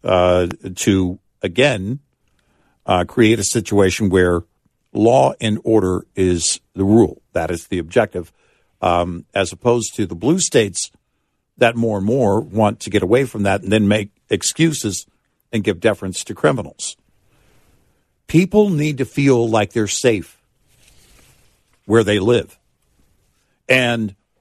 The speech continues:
it is maddening to a lot of people. I saw a comedian a while back, and this comedian is otherwise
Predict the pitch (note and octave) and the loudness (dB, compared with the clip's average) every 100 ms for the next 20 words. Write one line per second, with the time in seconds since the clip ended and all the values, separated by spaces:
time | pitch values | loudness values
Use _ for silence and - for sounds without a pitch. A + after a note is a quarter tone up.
0 | _ _ _ C3 C3 A#2 A#2 C3+ F3+ E3+ | _ _ _ 2 2 -2 -2 -2 -2 -2
1 | C3 A2+ G2+ A#2+ A2+ A#2+ E3+ C#3+ G#2+ G#2+ | 0 0 -2 0 2 2 0 -2 -4 0
2 | G#2+ - - _ - A#2 - - D#3 C#3+ | 0 -2 -8 _ -4 -4 0 0 2 0
3 | A2+ _ _ _ _ _ _ _ _ _ | -4 _ _ _ _ _ _ _ _ _
4 | _ - - C3 B2 G#2+ G2 G2 F#2 G2 | _ -4 4 4 4 2 2 2 4 4
5 | F#2+ F#2 F#2 F2+ - _ _ _ _ _ | 2 2 -2 -2 -8 _ _ _ _ _
6 | _ _ _ F#2+ B2+ - C#3+ C3+ B2 A2 | _ _ _ 0 0 2 0 0 0 -2
7 | F#2+ A2+ G#2+ G2+ F#2+ F2+ E2 | 0 0 0 0 0 0 -4